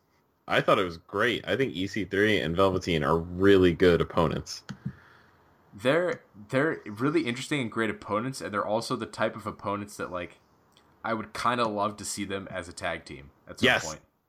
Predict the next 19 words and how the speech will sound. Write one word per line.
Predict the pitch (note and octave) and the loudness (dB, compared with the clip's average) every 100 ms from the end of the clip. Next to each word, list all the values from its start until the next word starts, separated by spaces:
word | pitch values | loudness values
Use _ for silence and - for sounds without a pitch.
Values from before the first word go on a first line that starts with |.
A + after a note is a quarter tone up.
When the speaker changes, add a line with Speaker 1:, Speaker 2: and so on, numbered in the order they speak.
| - | 2
Speaker 1:
I | C3 | 4
was | C#3 | 4
just | D3+ - | 2 0
thinking | D3+ - - | -4 -4 0
that | F3 - | 0 0
too. | - D3 C3+ | 0 -2 2
<laughs> | C#3+ | 4
Like, | G#3 E3 F3 - - - - A3+ - - - _ | 4 0 -8 -16 -20 -14 -14 -14 -18 -20 -20 _
it's | A#2 A#2+ - | -2 -2 2
the, | B2+ A2+ | 4 6
uh, | G#2 | 4
real, | G2+ A2 A#2 | 2 0 2
like, | G#2+ G2 F#2 - | 4 2 0 -4
um, | F#2+ F#2 F2 E2+ - | 2 4 2 0 2
odd | F2+ F#2+ - | 4 4 2
couple | F#2+ - E2+ | -6 -2 -2
tag | - F2 E2+ | 0 2 2
team, | F2 D#2 | -2 -4
right? | D2+ E2+ | -2 -2